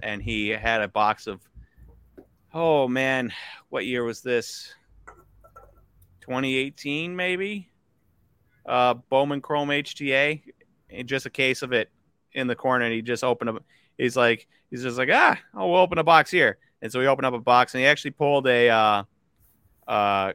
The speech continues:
Kyle Cody auto, and I played Kyle Cody in high school in Wisconsin, so it was very, like,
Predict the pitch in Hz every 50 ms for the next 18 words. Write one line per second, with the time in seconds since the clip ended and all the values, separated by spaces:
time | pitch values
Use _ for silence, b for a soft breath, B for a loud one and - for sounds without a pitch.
0 | _ - - 147 147 139 120 - - 165 165 170 151 135 120 - 123 113 113 113
1 | 110 107 104 - - 120 113 117 120 120 - 143 135 127 - - 131 120 117 -
2 | - 139 131 123 113 107 104 123 131 123 - - 113 104 95 101 _ _ _ _
3 | _ _ _ _ _ _ _ - 113 110 107 - - 131 123 123 120 - - 101
4 | 95 - - 120 113 104 - - 127 120 117 113 110 107 107 104 104 98 - -